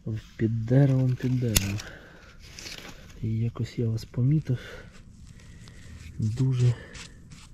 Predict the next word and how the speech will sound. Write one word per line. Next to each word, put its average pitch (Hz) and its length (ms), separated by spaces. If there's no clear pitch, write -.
випадково. 117 1120